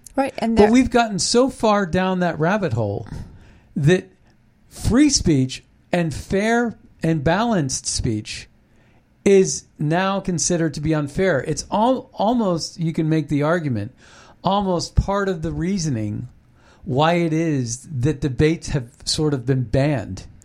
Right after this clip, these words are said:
Speaker 1: Be-
Speaker 2: I mean, in the midterms, none of the Democrats even wanted to engage in a conversation or have a debate with their opponents. And in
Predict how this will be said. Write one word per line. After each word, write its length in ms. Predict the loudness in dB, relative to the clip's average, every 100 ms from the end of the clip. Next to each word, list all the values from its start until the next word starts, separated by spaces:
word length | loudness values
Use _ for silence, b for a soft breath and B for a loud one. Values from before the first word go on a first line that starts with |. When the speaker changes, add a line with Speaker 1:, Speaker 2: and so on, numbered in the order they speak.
| b
Speaker 1:
Be- 100 | -8 0
Speaker 2:
I 100 | 4
mean, 220 | 4 4
in 120 | 2 2
the 40 |
midterms, 680 | 2 0 0 0 2 -2 -4 -12 b b b -4
none 260 | 2 2
of 80 | 2
the 80 | 0
Democrats 680 | 0 -2 -4 -4 -6 -6 -4
even 340 | -2 0 -2 0
wanted 300 | -2 -2 -4
to 160 | -4
engage 540 | -2 -2 0 0 0 -2
in 80 |
a 40 | -4
conversation 840 | -4 -6 -6 -4 -2 -2 -4 -6
or 120 | -4 -2
have 240 | -2 -2
a 40 | -4
debate 440 | -4 0 0 -2
with 100 | -4
their 140 | -2
opponents. 500 | -2 -2 -2 -2 -6 B B B -2
And 180 | 4
in 160 | 4